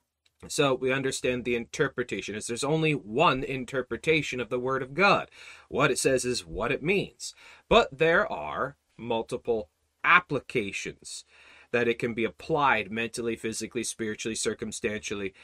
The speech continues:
And you can apply a scripture with scripture to rightly divide the word of truth. So we understand the what, then we back up, go again through it slowly, understand the how.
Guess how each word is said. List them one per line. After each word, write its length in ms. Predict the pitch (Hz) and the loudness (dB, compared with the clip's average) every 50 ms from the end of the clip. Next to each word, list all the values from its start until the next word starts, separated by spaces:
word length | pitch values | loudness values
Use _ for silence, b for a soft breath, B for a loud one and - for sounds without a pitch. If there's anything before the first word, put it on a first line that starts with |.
| B B B B B - - | B B B B B -10 -6
And 280 | 123 120 120 117 113 - _ _ _ | -2 -2 -2 -2 -4 -6 _ _ _
you 140 | - 131 123 | -6 -6 -4
can 180 | - 131 123 123 | -2 -2 -2 -2
apply 760 | 117 - - - - 151 147 151 147 147 147 139 135 127 - _ _ _ _ _ _ - | -2 -4 -6 -6 -2 0 2 4 6 6 6 4 2 0 -2 _ _ _ _ _ _ -4
a 120 | 120 123 | -4 -2
scripture 560 | - - - 143 135 - - - 127 123 - - | -2 0 0 0 0 2 2 2 2 2 0 -2
with 280 | 87 104 107 95 - _ _ | -8 -8 -8 -8 -10 _ _
scripture 600 | - - - - - 226 226 - - 196 170 135 | -8 -6 0 6 6 6 6 6 2 0 0 0
to 160 | - - 117 | 0 -2 -2
rightly 280 | 113 123 131 110 123 120 | 0 0 0 0 -2 -4
divide 280 | 117 107 123 123 123 | -4 -2 -2 -2 -2
the 80 | 117 113 | -2 -2
word 160 | 107 120 120 | -2 -2 -4
of 80 | 101 - | -4 -4
truth. 500 | - - - 165 147 98 78 76 - - B B B B B B B B | -8 -6 -2 -2 -2 -2 -2 -6 -10 -18 B B B B B B B B
So 200 | - - 160 147 | 2 6 6 8
we 100 | 143 151 | 8 8
understand 500 | 170 175 170 165 - 175 156 143 139 - | 6 6 2 2 4 4 4 2 2 2
the 100 | 123 113 | 0 0
what, 320 | 107 113 143 208 254 - | 2 4 4 2 2 2
then 120 | 135 131 117 | -2 -2 -2
we 80 | 107 | -2
back 380 | 107 - 131 131 135 135 - - | -2 0 2 4 2 4 4 2
up, 180 | 135 127 - | 2 2 2
go 140 | 123 131 123 | 0 0 0
again 240 | 120 113 131 131 123 | 2 2 2 0 0
through 140 | - 131 113 | 0 -2 -2
it 60 | - | -2
slowly, 400 | - - - 123 123 131 139 139 | -2 -2 0 0 2 2 0 0
understand 500 | - 127 127 123 117 - 135 127 123 113 | -2 -2 -4 -4 -2 0 0 -2 0 -2
the 120 | 123 120 - - _ _ | -4 -6 -6 -10 _ _
how. 680 | - - - - - 147 147 135 110 - 107 104 - | -20 -14 -10 -6 -2 0 0 0 0 -2 -4 -12 -18